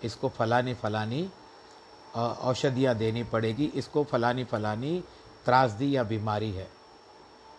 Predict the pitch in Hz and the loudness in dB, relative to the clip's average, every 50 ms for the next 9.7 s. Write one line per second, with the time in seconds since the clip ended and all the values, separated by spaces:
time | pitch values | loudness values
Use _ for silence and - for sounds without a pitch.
0 | - - - - - 906 - - - - - - - - - - - - - - | -20 -20 -20 -20 -20 -20 -20 -20 -20 -20 -20 -20 -18 -18 -18 -18 -20 -20 -20 -20
1 | - - - - - - - - - - - 139 147 - 170 143 - - 175 156 | -20 -20 -20 -20 -20 -20 -20 -20 -8 0 2 4 4 4 2 0 2 4 4 4
2 | 151 156 131 - 170 160 160 165 175 170 - - - - - - - 147 147 156 | 4 2 2 4 6 8 8 8 6 2 -2 -8 -20 -20 -12 -6 -2 -2 0 -2
3 | 147 - 160 160 156 - - - - - - - - - - - 160 160 165 170 | 0 0 0 0 0 0 -6 -20 -20 -20 -20 -16 -16 -14 -6 -2 0 2 4 4
4 | 156 147 143 127 - 139 135 - 147 143 131 117 123 120 110 110 113 107 98 - | 4 4 0 0 0 0 0 2 2 0 2 2 0 -2 0 -2 -4 -6 -6 -10
5 | - - - - - - - 151 143 - 156 139 - 151 143 - 147 139 - - | -16 -20 -20 -20 -20 -6 -2 -2 -2 0 -2 0 0 0 0 0 -2 -6 -4 -2
6 | 139 135 135 135 131 123 123 120 123 127 117 - 127 110 110 113 107 - 127 110 | 0 2 2 2 2 0 0 0 0 0 0 -2 -2 -2 -2 -2 -2 -2 -2 0
7 | - 147 139 - 135 120 120 113 - 135 123 - - 123 120 120 117 110 107 117 | 0 0 0 2 0 0 0 0 0 0 -2 0 -2 -4 -4 -4 -2 -2 -2 -2
8 | 113 110 - 127 127 123 113 - 123 120 - 143 139 127 117 117 131 113 117 117 | -2 -2 -2 -4 -4 -4 -2 -2 -2 -2 -2 0 0 0 0 0 0 0 2 2
9 | 120 117 113 113 107 - - 101 98 92 - 98 95 95 | 2 0 0 -2 -4 -6 -6 -8 -8 -8 -10 -12 -12 -12